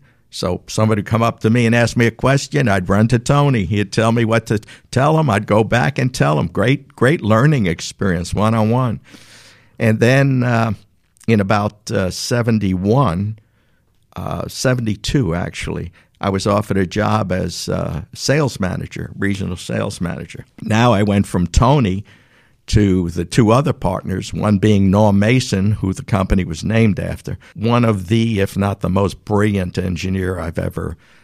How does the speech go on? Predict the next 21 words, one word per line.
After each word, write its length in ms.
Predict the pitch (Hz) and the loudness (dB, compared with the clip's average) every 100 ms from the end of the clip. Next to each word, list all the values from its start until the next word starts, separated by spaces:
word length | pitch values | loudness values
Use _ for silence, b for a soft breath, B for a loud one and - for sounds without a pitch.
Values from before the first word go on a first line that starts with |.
| b - | b -4
ever 260 | 104 101 | 0 2
known, 460 | 95 92 85 78 78 _ _ 90 | 2 0 -2 -6 -14 _ _ -6
i-, 40 | |
especially 800 | 87 92 - - 107 - 101 92 | -6 -6 -10 0 0 0 -6 -4
in 120 | 87 | -2
this 180 | 90 - | -4 -6
business. 720 | - 87 90 - 76 - - b - | -8 -6 -6 -6 -10 -14 -18 b -8
So 220 | - 101 | -4 -2
I 80 | 101 | -2
was 320 | 92 - - | -4 -6 -2
lucky 340 | 110 120 110 | -2 0 0
enough 300 | 101 101 95 | 0 0 -2
to 100 | 87 | -4
work 320 | 92 104 - | -2 -2 -2
under 300 | 95 98 87 | -2 -2 -2
Norm 400 | 87 98 127 107 | -2 0 2 0
for 260 | 95 - 90 | -2 -2 -4
six 460 | - - 92 - 95 | -4 -6 -6 -4 -2
years 340 | 90 85 85 | -2 -4 -6
or 100 | 87 | -8
so 460 | - 90 82 98 | -6 -6 -4 -6